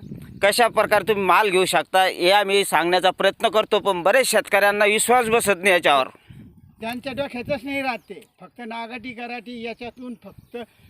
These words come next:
Speaker 2: शेतकऱ्याला तिसरा हिस्साच पैसा भेटतो. नागाटी, वखाटी, ते रोट्या, काही सापडत नाही त्याला.
Speaker 1: बरोबर आहे?
Speaker 2: हम्म.
Speaker 1: मग आज या शे-, आ-, अशा पद्धतीने शेतकऱ्यांनी शेती करायला पाहिजेत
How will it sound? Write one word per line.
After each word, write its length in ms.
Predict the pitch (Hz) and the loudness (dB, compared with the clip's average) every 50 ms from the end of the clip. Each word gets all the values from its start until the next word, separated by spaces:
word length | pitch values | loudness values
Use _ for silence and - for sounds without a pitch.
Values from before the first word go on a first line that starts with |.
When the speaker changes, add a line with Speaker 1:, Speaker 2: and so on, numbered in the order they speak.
| - - - | -20 -14 -10
Speaker 2:
शेतकऱ्याला 580 | 220 226 220 - - 240 233 233 240 233 247 247 | -8 -8 -8 -8 -10 -10 -10 -10 -10 -10 -10 -12
तिसरा 440 | - - 247 220 - 240 233 233 | -12 -12 -14 -14 -14 -12 -10 -8
हिस्साच 300 | 220 208 196 - 254 262 - | -8 -10 -10 -12 -14 -14 -14
पैसा 320 | - 262 254 214 - 240 | -12 -12 -12 -12 -12 -12
भेटतो. 360 | 202 208 208 160 - 214 196 | -12 -12 -12 -12 -12 -14 -12
नागाटी, 640 | 185 196 214 226 214 208 226 220 - 233 226 233 233 | -10 -10 -8 -8 -8 -8 -10 -12 -12 -14 -14 -12 -12
वखाटी, 640 | 226 220 226 208 - 214 208 170 185 214 220 226 233 - _ _ _ _ _ _ _ _ - | -12 -12 -12 -12 -10 -12 -12 -12 -12 -12 -12 -12 -12 -14 _ _ _ _ _ _ _ _ -12
ते 100 | 214 220 | -10 -8
रोट्या, 520 | 214 220 240 233 - 240 233 220 226 226 226 220 202 170 - - _ _ _ _ _ _ _ _ - | -8 -8 -10 -8 -6 -6 -6 -4 -4 -6 -8 -10 -12 -14 -18 -20 _ _ _ _ _ _ _ _ -12
काही 140 | 269 285 220 | -12 -12 -10
सापडत 280 | 220 233 - 220 233 190 | -10 -12 -10 -10 -12 -12
नाही 160 | 208 226 220 190 | -12 -14 -14 -14
त्याला. 180 | 208 196 170 - - _ _ _ _ _ _ _ - | -14 -16 -16 -18 -20 _ _ _ _ _ _ _ -2
Speaker 1:
बरोबर 320 | 139 151 170 190 220 220 | 0 2 4 4 4 4
आहे? 80 | 226 208 | 4 2
Speaker 2:
हम्म. 380 | - - 190 190 180 165 156 135 - _ _ _ _ _ _ - | 0 -2 -12 -20 -18 -18 -18 -20 -20 _ _ _ _ _ _ -4
Speaker 1:
मग 80 | 123 131 | 2 4
आज 200 | 131 139 175 180 - - - - - - - - - _ _ - 147 | 4 4 4 2 -2 -8 -16 -18 -20 -20 -20 -20 -20 _ _ -6 0
या 300 | 170 175 190 208 202 208 196 160 | 2 4 4 4 4 2 -2 -4
शे-, 240 | - - 156 156 | 0 2 2 2
आ-, 420 | - - 120 123 - - - - 160 | 2 0 -2 -4 -4 -4 -2 0 0
अशा 200 | 175 - 233 220 | 2 2 0 0
पद्धतीने 560 | - 220 220 185 214 214 180 214 208 220 208 | 2 0 -2 0 0 -2 0 0 0 0 0
शेतकऱ्यांनी 500 | - 185 143 - - 190 185 196 202 - | 0 0 -2 0 0 0 2 2 0 0
शेती 180 | 175 151 - 175 | 0 -2 0 0
करायला 320 | - 170 175 185 185 180 | 2 2 4 4 2 2
पाहिजेत 280 | - 202 196 185 180 | 2 2 2 2 0